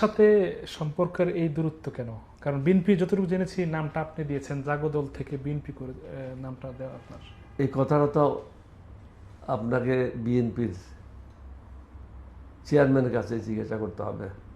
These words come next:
Speaker 2: আমার পক্ষ থেকে কোনো দূরত্ব ছিল না। আমরা যখন একক নির্বাচন করব, এটা সিদ্ধান্ত নিয়ে প্রেস কনফারেন্স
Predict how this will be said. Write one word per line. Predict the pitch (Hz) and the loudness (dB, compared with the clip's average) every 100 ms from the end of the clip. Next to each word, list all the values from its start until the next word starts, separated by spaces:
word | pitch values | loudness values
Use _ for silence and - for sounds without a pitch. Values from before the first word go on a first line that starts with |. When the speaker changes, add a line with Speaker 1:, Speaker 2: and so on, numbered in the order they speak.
| - - | -16 -4
Speaker 2:
আমার | 131 160 160 | 2 2 2
পক্ষ | 143 143 135 | -2 -2 0
থেকে | 135 | 0
কোনো | 120 120 | 0 -2
দূরত্ব | 110 113 107 - 110 | -2 -4 -6 -6 -8
ছিল | - 107 107 | -6 -8 -6
না। | 165 - - - - - - - - - - - - - | -8 -14 -20 -20 -20 -20 -20 -20 -20 -20 -20 -20 -18 -2
আমরা | 120 135 143 | 2 6 6
যখন | 143 139 139 | 6 4 4
একক | 123 131 139 131 | 4 2 2 2
নির্বাচন | 127 120 117 127 117 | 2 2 0 -2 0
করব, | 131 127 131 131 135 - - - - - | 0 2 2 0 -2 -8 -20 -20 -20 -10
এটা | 117 117 | 0 0
সিদ্ধান্ত | - 120 113 127 131 131 | 0 -4 2 2 2 2
নিয়ে | 123 127 127 123 | 2 2 2 0
প্রেস | 123 110 | 0 0
কনফারেন্স | - 113 101 123 113 | -2 -4 0 0 0